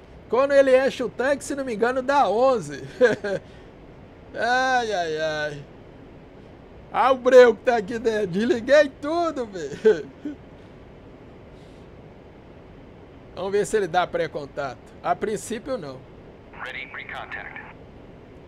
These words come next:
Speaker 2: Return pre-contact.
Speaker 1: Olha lá, o que que eu falei? Só quando tá encostadinho nele lá, filho. Ó a turbulência, ó, ó. Pegou?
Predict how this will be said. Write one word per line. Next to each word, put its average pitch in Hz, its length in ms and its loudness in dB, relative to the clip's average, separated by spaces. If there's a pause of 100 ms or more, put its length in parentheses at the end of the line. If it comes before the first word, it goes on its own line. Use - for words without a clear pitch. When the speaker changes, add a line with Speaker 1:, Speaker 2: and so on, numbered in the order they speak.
(960)
Speaker 2:
Return 143 420 -14
pre-contact. 151 640 -14 (580)
Speaker 1:
Olha 156 100 -6
lá, 139 140 -4
o 135 40 -10
que 160 160 -6
que 165 60 -8
eu 165 60 -2
falei? 135 520 -4
Só 170 240 -10
quando 202 200 -8
tá 214 240 -2
encostadinho 214 920 -2
nele 170 300 -6
lá, 139 260 -8
filho. 127 220 -14 (180)
Ó 185 260 -2
a 262 140 2
turbulência, 226 840 -2
ó, - 220 0
ó. 226 280 -2 (1600)
Pegou? 190 520 4